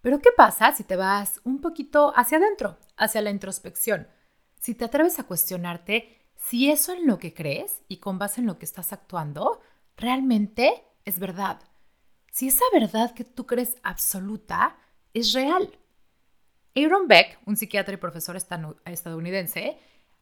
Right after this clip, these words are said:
por ahí de los años sesentas empezó a trabajar con lo que hoy conocemos como la terapia cognitiva.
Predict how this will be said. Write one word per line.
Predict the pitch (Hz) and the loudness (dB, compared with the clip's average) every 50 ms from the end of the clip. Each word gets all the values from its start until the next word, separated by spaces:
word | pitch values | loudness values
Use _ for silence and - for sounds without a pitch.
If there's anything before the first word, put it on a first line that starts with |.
| _ _ _ | _ _ _
por | - 214 214 | -2 2 4
ahí | 233 269 | 4 4
de | 302 | 4
los | 285 226 - | 2 0 -2
años | 208 196 196 196 | -2 -4 -4 -4
sesentas | - 180 - - 165 156 139 - - 208 - - - | -6 -8 -8 -8 -8 -10 -10 -6 -4 -6 -6 -6 -8
empezó | 190 185 165 180 - - 214 | -12 -12 -8 -6 -6 -6 -2
a | |
trabajar | - 254 226 196 - 185 180 - | 2 2 2 2 2 -2 -6 -6
con | 196 196 | -6 -8
lo | 185 170 - | -8 -8 -8
que | 165 156 | -10 -10
hoy | 147 147 | -10 -8
conocemos | - 226 220 180 - 165 160 160 - | -8 -6 -6 -6 -8 -10 -12 -12 -12
como | - 170 160 151 | -12 -10 -10 -10
la | 147 151 | -12 -12
terapia | - 147 139 135 - 165 | -14 -14 -14 -14 -14 -16
cognitiva. | - 170 - 220 220 - 294 - - - | -12 -6 -4 -2 -2 0 -2 -2 -4 -6